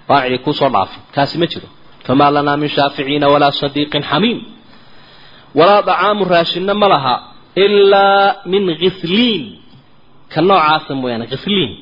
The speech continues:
Ghisliin iyo dariic iyo shajaratu zaquum waa waxay cunaan markay gaajoodaan. Unbay ku disaan uun caloosha.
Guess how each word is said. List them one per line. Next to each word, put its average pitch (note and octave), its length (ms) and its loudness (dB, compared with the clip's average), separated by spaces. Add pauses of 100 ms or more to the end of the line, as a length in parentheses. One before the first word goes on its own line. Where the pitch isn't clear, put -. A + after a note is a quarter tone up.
(800)
Ghisliin F3+ 520 -2
iyo C3 200 -2 (120)
dariic D3+ 360 0 (540)
iyo C#3 140 -2
shajaratu C3 540 -2
zaquum E3+ 420 -2
waa F#3+ 140 4
waxay D#3+ 280 0
cunaan D3 360 0 (300)
markay C3+ 260 -8
gaajoodaan. C3 600 0 (540)
Unbay E3 200 -2
ku D#3 140 -10
disaan C#3 460 -2
uun D3+ 160 -2
caloosha. A#2 420 0